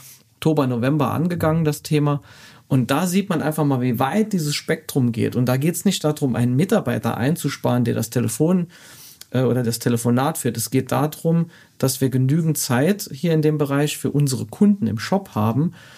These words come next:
und gleichzeitig aber auch dem Anrufer, äh, äh, weiterhelfen können, äh,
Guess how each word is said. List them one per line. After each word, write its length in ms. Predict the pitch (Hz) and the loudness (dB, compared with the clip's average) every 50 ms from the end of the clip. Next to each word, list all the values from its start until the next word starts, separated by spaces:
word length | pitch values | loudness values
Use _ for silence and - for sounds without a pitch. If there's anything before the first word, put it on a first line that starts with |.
| - - - _ _ _ | -20 -20 -20 _ _ _
und 380 | _ - 156 165 180 160 - - _ _ _ | _ 2 2 2 0 -2 -8 -14 _ _ _
gleichzeitig 720 | - - 135 147 185 208 202 - - 175 165 160 160 151 156 | -2 0 2 2 2 2 0 0 -2 -2 -2 -2 -4 -4 -2
aber 200 | 143 139 131 110 | -2 0 0 0
auch 160 | 135 156 156 | 0 0 0
dem 180 | - 131 123 117 | -2 -2 -2 0
Anrufer, 720 | - 135 156 170 156 165 165 160 - 156 151 147 147 135 - - - _ _ _ _ - | 0 0 0 0 0 -2 -2 -2 0 0 0 0 -2 -6 -12 -20 -20 _ _ _ _ -2
äh, 60 | 123 | 0
äh, 1200 | 131 131 135 131 131 131 131 127 - - - 113 123 120 120 120 - - - - - - 131 143 | 2 2 2 2 0 0 -2 -4 -6 -6 -4 0 0 2 2 0 -2 -4 -6 -8 -8 -6 -6 -2
weiterhelfen 680 | - 120 131 143 - 151 135 139 139 139 139 - 139 131 | 0 0 0 0 0 2 2 2 2 0 0 -2 -2 -2
können, 380 | - 143 131 135 139 139 139 139 - _ - - - - - _ _ _ | 0 0 2 4 2 2 0 -2 -10 _ -20 -20 -20 -20 -20 _ _ _
äh, 260 | 123 120 120 123 123 | -2 -2 0 0 0